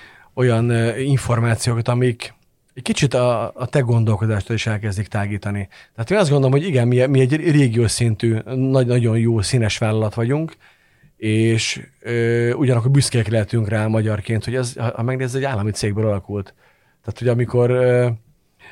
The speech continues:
amikor ez el-, elindult a-, az átalakos ez a vállalatok, ez klasszikusan egy, egy, egy olajvállalat volt. Most,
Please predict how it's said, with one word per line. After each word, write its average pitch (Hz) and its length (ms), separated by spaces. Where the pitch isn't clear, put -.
amikor 123 260
ez 123 100
el-, 151 200
elindult 120 460
a-, 120 160
az 120 120
átalakos 110 500
ez 117 180
a 113 40
vállalatok, 127 300
ez 139 100
klasszikusan 113 720
egy, 107 160
egy, 117 140
egy 127 180
olajvállalat 104 600
volt. 101 320
Most, - 240